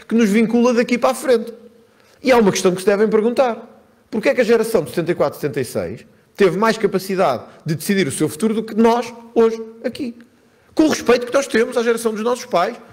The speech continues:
e dos nossos avós. Mas porquê é que eles tinham que definir o nosso futuro para sempre? Porquê é que eles tinham que dizer, "Esta é a Constituição, e de hoje para a frente, ninguém a pode alterar em alguns aspectos"?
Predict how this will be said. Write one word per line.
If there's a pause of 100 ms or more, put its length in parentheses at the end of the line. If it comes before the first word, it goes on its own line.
e
dos
nossos
avós. (720)
Mas
porquê
é
que
eles
tinham
que
definir
o
nosso
futuro
para
sempre? (920)
Porquê
é
que
eles
tinham
que
dizer,
"Esta
é
a
Constituição, (460)
e
de
hoje
para
a
frente, (360)
ninguém
a
pode (260)
alterar
em
alguns
aspectos"?